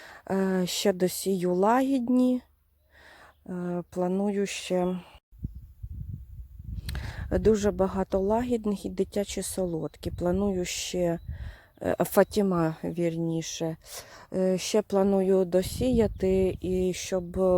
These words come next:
було на продаж розсада. Дуже класні помідори, класне насіння. От, залишки, те, що позалишалося, то я буду продавати. Боже, як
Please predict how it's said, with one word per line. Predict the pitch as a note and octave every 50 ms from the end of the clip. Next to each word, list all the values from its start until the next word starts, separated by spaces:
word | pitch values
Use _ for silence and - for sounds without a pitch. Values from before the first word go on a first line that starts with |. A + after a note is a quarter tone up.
| F3 F3
було | F3 F3+ F3 F3+ F3+
на | F3+ F3+ F3
продаж | - - - E3 D#3+ D#3 - D#3 D#3 E3+
розсада. | D#3 D#3 D#3 D3+ - - - D3+ C#3+ C#3+ C#3+ D3 D3 D#3 D#3 - _ _ - - - - - - -
Дуже | - - E3 - E3+ E3 E3 E3 E3 E3 D#3+ D#3+ -
класні | - E3+ D#3+ D#3+ E3 D#3+ - - E3+ D#3+
помідори, | - E3+ E3 E3+ E3+ E3+ E3+ G#3 A#3 A3+ G#3
класне | F3+ - F3 E3+ E3+ E3 - - E3+ E3+
насіння. | E3+ E3+ E3+ - - - A3 A#3 B3+ B3+ B3 A3 A3 A3 _ _ _ _ _ - - - - - - - - - - - -
От, | F3+ F3+ F3 E3+ F3 E3+ E3+ _ - -
залишки, | E3+ E3+ F3 F#3 F#3 F#3+ F#3+ F#3 F3+ - - - -
те, | - - - F3+
що | - - - F3
позалишалося, | - - F#3 F3+ F3+ F#3 F3+ F#3 F#3+ F#3 - - A3+ A#3+ C4 C4+ C4 B3 - - - G#3 - -
то | - F3
я | F3 F3+ F#3 G3+ G#3+ G#3+ - - - - - - - - - - - - - - - - - - - - - - - - - - - - - - - - - - - - - - - - - -
буду | F#3+ F#3+ G3 G3+ G3+ - - G3+ G#3 G3+ - - - - - - - -
продавати. | - F#3+ - - G3 F#3+ F#3 - - - - - - - - - - - G3
Боже, | - G3 - F#3+
як | F#3 F#3+ F#3+